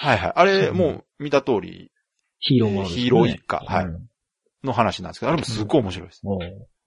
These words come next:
Speaker 1: はい。
Speaker 2: ソフトは持ってるんですけど、
Speaker 1: で、
Speaker 2: まだ見てない。
Speaker 1: あ、あ、そうなんですか。
Speaker 2: ええ。
Speaker 1: <laughs> 買ったけど見てない。
Speaker 2: 買ったけどまだ見てない。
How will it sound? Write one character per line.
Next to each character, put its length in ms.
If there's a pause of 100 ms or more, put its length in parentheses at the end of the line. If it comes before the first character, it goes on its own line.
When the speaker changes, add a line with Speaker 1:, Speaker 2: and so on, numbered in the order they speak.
(220)
Speaker 1:
は 140
い。 40
Speaker 2:
ソ 60
フ 120
ト 100
は 80
持 100
っ 40
て 160
る 100
ん 20
で 60
す 80
け 60
ど、 0
Speaker 1:
で、 0
Speaker 2:
ま 100
だ 60
見 140
て 100
な 80
い。 20
Speaker 1:
あ、 240
あ、 60
そ 120
う 40
な 60
ん 20
で 60
す 40
か。 180
Speaker 2:
え 20
え。 20
Speaker 1:
<laughs> 1080
買 100
っ 20
た 100
け 60
ど 100
見 60
て 80
な 60
い。 20
Speaker 2:
買 100
っ 40
た 60
け 80
ど 80
ま 100
だ 60
見 140
て 100
な 100
い。 120